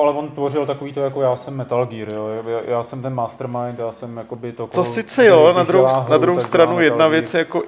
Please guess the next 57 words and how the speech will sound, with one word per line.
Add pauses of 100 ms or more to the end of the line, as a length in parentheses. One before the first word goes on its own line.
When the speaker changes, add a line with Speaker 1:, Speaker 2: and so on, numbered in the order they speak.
Speaker 2:
image, (200)
druhá
Speaker 1:
Hmm.
Speaker 2:
věc
je, (520)
eh,
jaký,
jaký
byl
skutečný
stav
věci. (580)
Speaker 1:
Eh, (140)
dobře,
eh,
jako
s
tím
souhlasím
úplně,
jo,
ale
pro
někoho
třeba, (420)
mě
ten
Metal
Gear
nikdy
moc
jako
série
nezajímal,
že?
Speaker 2:
Chápu,
Speaker 1:
Jako,
Speaker 2:
jo,
to,
Speaker 1:
já
Speaker 2:
to,
Speaker 1:
jsem
byl
jenom
Speaker 2:
to
Speaker 1:
ten
Speaker 2:
já (100)
Speaker 1:
Phantom
Speaker 2:
vím,
to
Speaker 1:
Pain,
Speaker 2:
já
Speaker 1:
toho
Speaker 2:
vím.
Speaker 1:
jsem
usíral
nadšením.